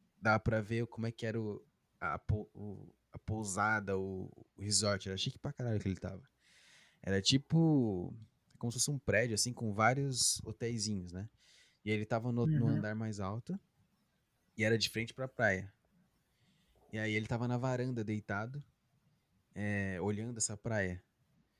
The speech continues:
Speaker 1: E um monte de gente na areia, um monte de mulher, um monte de cara, blá, blá, e ele tava lá sozinho. E aí ele tava com a câmera, ele mostrava os outros hotelzinhos, não tinha ninguém nas varandas, só ele. Por quê? Porque era de manhã,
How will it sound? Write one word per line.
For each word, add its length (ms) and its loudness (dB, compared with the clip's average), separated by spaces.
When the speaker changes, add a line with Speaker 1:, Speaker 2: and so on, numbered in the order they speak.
Speaker 1:
E 280 10
um 20 12
monte 280 6
de 40 4
gente 360 -2
na 100 0
areia, 680 0
um 40 -2
monte 220 0
de 80 2
mulher, 400 4
um 40 0
monte 200 0
de 60 -8
cara, 220 -4
blá, 120 2
blá, 160 4
e 40 2
ele 100 2
tava 240 2
lá 160 2
sozinho. 400 0
E 60 2
aí 80 6
ele 200 4
tava 240 -2
com 100 -6
a 40 -2
câmera, 280 2
ele 120 2
mostrava 480 2
os 100 0
outros 200 2
hotelzinhos, 580 -2
não 60 -2
tinha 160 0
ninguém 440 2
nas 160 -6
varandas, 400 -4
só 140 2
ele. 300 0
Por 120 0
quê? 200 -2
Porque 200 -6
era 240 0
de 180 4
manhã, 560 6